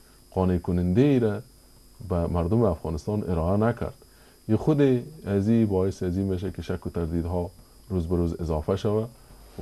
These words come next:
و ما هم مطابق با قانون اساسی افغانستان تلاش خود انجام دادیم که، اه، خدای نخواسته کدام مشکل دیگه‌ای به وجود نیاید که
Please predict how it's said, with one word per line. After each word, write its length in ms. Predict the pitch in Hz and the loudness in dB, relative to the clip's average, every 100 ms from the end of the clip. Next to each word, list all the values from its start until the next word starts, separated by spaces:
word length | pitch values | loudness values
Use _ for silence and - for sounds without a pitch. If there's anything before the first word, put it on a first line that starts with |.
| 87 | 0
و 300 | 85 82 82 - - - - | 2 2 0 -4 -12 -12 0
ما 220 | 101 98 | 4 6
هم 320 | 98 101 139 - - - | 6 4 2 -4 -12 -6
مطابق 460 | 92 87 90 104 127 | -4 0 2 2 2
با 100 | 92 | 0
قانون 340 | - 85 85 | 0 -2 -2
اساسی 440 | 76 - - - 69 | -4 -6 -8 -6 -8
افغانستان 560 | - 80 80 - 98 117 - _ _ | -8 -10 -10 -8 -10 -10 -16 _ _
تلاش 260 | - 104 113 | 2 4 4
خود 280 | - 101 - | 2 -2 -2
انجام 360 | 90 92 92 | 0 0 2
دادیم 320 | 92 92 95 95 | 0 0 -4 -6
که، 240 | 101 98 - _ - - - 82 | -6 -8 -12 _ -20 -20 -14 -8
اه، 200 | 80 78 | -6 -4
خدای 280 | 90 98 | 2 2
نخواسته 360 | 90 - 80 92 | 2 0 -2 -2
کدام 220 | 85 82 | -2 -2
مشکل 340 | 85 - 98 90 | -2 -2 -2 0
دیگه‌ای 340 | 87 85 101 | 0 2 2
به 100 | 90 | 2
وجود 400 | 82 82 95 92 | 0 0 -2 2
نیاید 320 | 120 135 90 | 4 4 2
که 240 | 87 82 | 0 -4